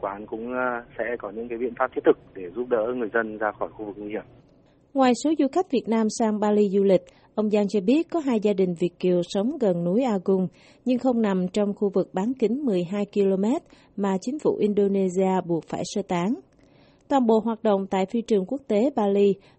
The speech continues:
Speaker 2: nơi được xem là phi trường nhộn nhịp thứ nhì Indonesia, đã bị gián đoạn kể từ cuối tuần qua,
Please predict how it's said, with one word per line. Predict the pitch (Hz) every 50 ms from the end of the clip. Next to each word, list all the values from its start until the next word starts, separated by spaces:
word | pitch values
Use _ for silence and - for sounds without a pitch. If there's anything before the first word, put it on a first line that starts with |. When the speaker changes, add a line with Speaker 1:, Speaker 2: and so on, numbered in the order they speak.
| _ -
Speaker 2:
nơi | 214 226 208
được | 180 185 - - -
xem | 214 208 196 196
là | 190 180 175
phi | - 208 190 185
trường | 190 196 185 170 170 170
nhộn | 170 160 151 170 175
nhịp | 180 170 - -
thứ | - 294
nhì | 311 302 226 196 175 -
Indonesia, | 127 190 190 190 196 190 190 190 190 175 - 190 196 190 190 190 185 - - - - _ _ _ _ _
đã | - 196 185 175 208 247
bị | 233 220 185 180 165
gián | 190 226 269 302
đoạn | 247 208 170 160 165 -
kể | - 117 123 -
từ | - 208 185 - -
cuối | - 233 285 -
tuần | 240 196 175 -
qua, | 202 202 202 196 190